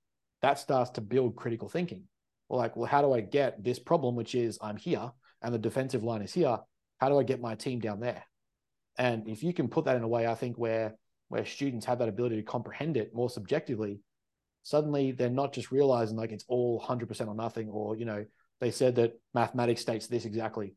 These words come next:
or that history states this exactly, or we should take this out of history class because it wasn't exactly what I believed, or, you know, these people were racist back in the day, so pull down their statues. You actually get people being like, "Ah, if I was there,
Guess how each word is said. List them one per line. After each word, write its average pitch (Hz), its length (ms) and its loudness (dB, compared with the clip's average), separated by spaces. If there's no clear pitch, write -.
or 117 120 -2
that 113 120 -2
history 123 320 0
states 117 240 -4
this 120 160 -4
exactly, 113 420 -4
or 110 160 0
we 113 120 -2
should 117 140 -8
take 127 180 -2
this 120 140 -2
out 117 100 -2
of 113 80 -6
history 127 280 -4
class 113 280 -4
because 117 260 -4
it 120 100 0
wasn't 117 240 -2
exactly 113 340 -4
what 113 100 -4
I 110 40 -4
believed, 107 440 -2
or, 120 140 0
you 123 80 2
know, 107 200 0
these 143 160 8
people 131 220 6
were 117 100 8
racist 123 400 4
back 120 160 0
in 123 60 2
the 117 60 0
day, 113 140 0
so 107 140 -6
pull 135 140 0
down 117 140 2
their 107 100 -4
statues. 117 500 -4
You 135 120 4
actually 139 200 2
get 123 140 4
people 131 180 2
being 117 180 0
like, 110 260 -4
"Ah, 196 400 6
if 131 180 2
I 175 220 6
was 120 200 6
there, 107 360 -2